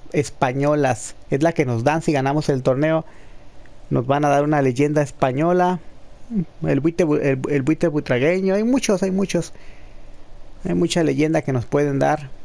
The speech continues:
Vamos a ver a perfil. ¿Cuáles son las leyendas?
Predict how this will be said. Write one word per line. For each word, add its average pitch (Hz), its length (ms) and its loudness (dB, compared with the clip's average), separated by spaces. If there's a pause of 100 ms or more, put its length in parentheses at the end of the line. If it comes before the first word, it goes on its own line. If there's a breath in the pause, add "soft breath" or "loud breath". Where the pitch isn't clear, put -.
(160)
Vamos 156 260 0
a 139 80 4
ver 147 340 0 (1040)
a 127 180 -2
perfil. 156 540 0 (3000 loud breath)
¿Cuáles 151 240 2
son 156 120 0
las 156 100 2
leyendas? 156 680 2